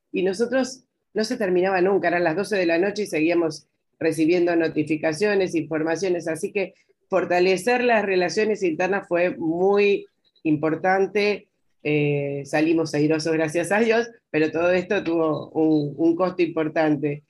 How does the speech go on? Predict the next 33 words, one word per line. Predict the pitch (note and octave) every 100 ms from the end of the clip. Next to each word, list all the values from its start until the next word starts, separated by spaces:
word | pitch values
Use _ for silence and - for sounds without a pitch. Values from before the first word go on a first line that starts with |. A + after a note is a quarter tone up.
| _ _ _ -
Creo | A#3 C4 B3+
que, | G3+
en | F3+
definitiva, | F3 E3 F3 E3+ G3 G#3 G#3+ - _ _ _
coincidiendo | - D#3+ D#3 F3 F#3 F#3+
con | F3+ F3+
Lucas | G3 E3 D#3+ D3
antes, | E3+ D#3 D#3+ E3 E3 _
que | D#3+ E3 F3 F3 - _ _ _ _
hay | - F3 E3
muchas | F#3+ A#3 B3+ A#3+
situaciones, | G3 F#3 F#3 F#3 G#3+ A3 A#3 A#3 A#3 _ _ _ _ _ _ _ _ -
eh, | D#3+ D3+
tanto | F3 E3+ D3+
familiares | F3 E3 E3 F#3 G3+ G#3 G#3 G#3+ G3+
como | E3+ D#3 D#3+
laborales, | D#3+ E3 E3 G3 G#3 A3 A3+ G3
donde | E3 E3
se | D#3+ E3
intensificó | D#3+ E3+ D#3+ E3 E3 E3 G#3 G#3+
la | G#3
forma | F#3+ F#3+ F#3+
de | F3 E3
ser | D#3 G#3+ A#3 A#3 -
o, | F#3+
la, | F3+ -
o | E3
el | E3 F3
vínculo | A3+ A#3+ A3+ G3+
que | D#3+
se | D#3+
estaba | D#3 F3+ F3+ F3+
dando. | D#3+ D3 D3 D3+ D3